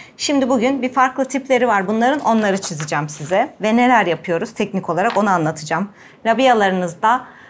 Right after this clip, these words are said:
e, herhangi bir estetik bir operasyon yaptırmadan önce böyle çizerek, şekil üzerinde çalışarak, hatta yapacak olan operatörle bunları tartışarak lütfen siz de organınızda çalışın. Bakın labiyalar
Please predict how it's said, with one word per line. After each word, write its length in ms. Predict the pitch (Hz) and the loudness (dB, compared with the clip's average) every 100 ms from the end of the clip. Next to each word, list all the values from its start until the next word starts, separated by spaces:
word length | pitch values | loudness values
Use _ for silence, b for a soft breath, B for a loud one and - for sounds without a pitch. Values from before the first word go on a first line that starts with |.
| - | -4
e, 380 | 175 180 180 196 | 0 2 2 2
herhangi 380 | 226 240 226 202 | 0 2 0 0
bir 60 | |
estetik 420 | 196 196 220 214 - | -2 -2 -6 -6 -4
bir 60 | |
operasyon 480 | 196 208 196 196 214 | -2 0 -2 -2 -4
yaptırmadan 560 | 202 202 240 190 175 170 | -4 -2 -2 -2 -2 -4
önce 360 | 170 175 262 B B - | -4 -4 -4 B B 0
böyle 280 | 247 220 220 | 2 2 -2
çizerek, 580 | 247 226 196 196 - - | -2 0 0 -2 -10 -12
şekil 280 | - 262 247 | -4 0 0
üzerinde 340 | 226 214 196 | 2 0 0
çalışarak, 560 | 196 220 208 202 196 - | 0 -2 0 0 0 -2
hatta 440 | 233 233 226 214 - - | -4 0 2 2 0 -2
yapacak 400 | 226 220 247 233 | -2 0 -2 0
olan 160 | 208 220 | 0 0
operatörle 560 | 226 226 220 226 202 | 0 -2 -2 -2 0
bunları 280 | 226 233 220 | 0 0 0
tartışarak 640 | 254 226 - 220 202 214 | -2 -2 -2 -2 -2 -2
lütfen 380 | 247 247 208 233 B B | -6 -2 -4 -4 B B
siz 260 | - 247 196 | -6 -4 0
de 200 | 202 233 | 0 0
organınızda 720 | 208 220 208 196 185 185 262 254 B B B - | 0 0 0 0 0 0 0 -2 B B B -10
çalışın. 560 | - 220 185 - 185 - B B B - | -2 0 0 0 -2 -4 B B B 0
Bakın 320 | 302 262 226 | 2 2 4
labiyalar 680 | 269 262 247 175 196 269 | 4 4 4 4 4 0